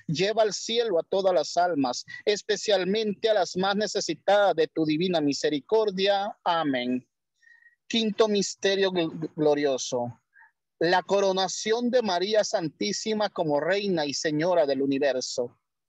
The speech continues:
Una gran señal apareció en el cielo, una mujer vestida del sol,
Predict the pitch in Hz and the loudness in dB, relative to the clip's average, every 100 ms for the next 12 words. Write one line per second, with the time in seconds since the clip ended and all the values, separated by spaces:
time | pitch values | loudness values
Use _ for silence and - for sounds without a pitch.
0 | _ _ _ _ - 240 247 240 233 233 | _ _ _ _ -2 2 2 4 2 0
1 | - 247 220 214 214 160 - 170 - 170 | -2 -2 0 2 4 4 4 0 2 0
2 | 170 165 - 202 196 185 156 - 160 147 | 0 -4 -4 -2 0 -2 -4 -4 -2 0
3 | 123 117 - _ _ _ - 170 214 214 | 0 -2 -8 _ _ _ -4 0 0 0
4 | 196 196 202 202 180 - 220 202 170 165 | -2 -2 -2 -2 -4 -6 0 2 2 -2
5 | - - 208 160 | -2 -2 0 0